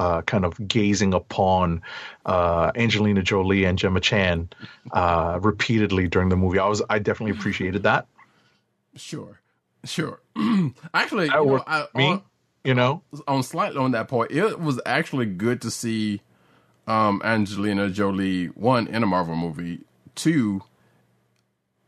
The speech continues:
Speaker 2: in the role that she was in, 'cause obviously, if, if you don't know, she is playing Thena. Um, uh, I feel like,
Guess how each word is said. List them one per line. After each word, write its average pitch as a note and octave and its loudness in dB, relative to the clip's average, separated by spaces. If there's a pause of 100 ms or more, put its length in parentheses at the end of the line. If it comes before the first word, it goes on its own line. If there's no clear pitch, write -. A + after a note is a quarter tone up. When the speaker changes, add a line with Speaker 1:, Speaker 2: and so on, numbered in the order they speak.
Speaker 2:
in B2+ 2
the G#2 -2
role A#2 2 (160)
that G#2 -4
she G2+ -4
was F2+ -4
in, F#2+ -2
'cause F#2 -4
obviously, F2+ -2 (180)
if, - -8
if F2 -6
you D#2+ -10
don't D#2+ -6
know, E2 -4
she - -6
is F2 -4
playing E2 -4
Thena. E2+ 0 (500)
Um, F#2 2 (1200)
uh, D#2 -2 (800)
I C3 0
feel D#3 0
like, A2 0